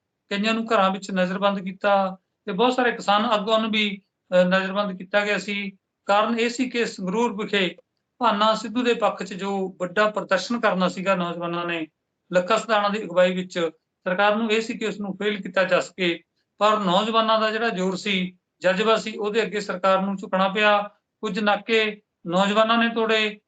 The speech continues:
ਤੇ ਕੁਝ ਥਾਵਾਂ ਤੇ ਪੁਲਿਸ ਪਿੱਛੇ ਹਟ ਗਈ ਤੇ ਸੰਗਰੂਰ ਅਜੇ ਵੀ ਤਰਨਾ ਜਾਰੀ ਹੈ। ਗੱਲ ਕਰਾਂਗੇ ਕਿ ਅੱਜ ਦੇ ਇਸ ਮਾਹੌਲ ਦੇ ਵਿੱਚ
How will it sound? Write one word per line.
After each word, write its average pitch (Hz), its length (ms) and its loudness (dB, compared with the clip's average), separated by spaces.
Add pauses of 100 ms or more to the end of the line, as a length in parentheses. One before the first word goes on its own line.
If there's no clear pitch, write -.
(120)
ਤੇ 196 80 -12
ਕੁਝ 233 300 -6
ਥਾਵਾਂ 202 220 2
ਤੇ 202 140 -4
ਪੁਲਿਸ 196 300 -8 (240)
ਪਿੱਛੇ 196 280 -4
ਹਟ 196 140 2
ਗਈ 202 320 -4 (340)
ਤੇ 202 100 -4
ਸੰਗਰੂਰ 208 500 -2
ਅਜੇ 196 140 -2
ਵੀ 220 180 -6
ਤਰਨਾ 202 280 2
ਜਾਰੀ 175 340 0
ਹੈ। 202 260 2 (420)
ਗੱਲ 214 180 2
ਕਰਾਂਗੇ 233 520 2 (340)
ਕਿ 233 220 0
ਅੱਜ 214 160 -2
ਦੇ 240 80 -2
ਇਸ 254 260 -2
ਮਾਹੌਲ 202 300 4
ਦੇ 214 100 2
ਵਿੱਚ 180 380 -2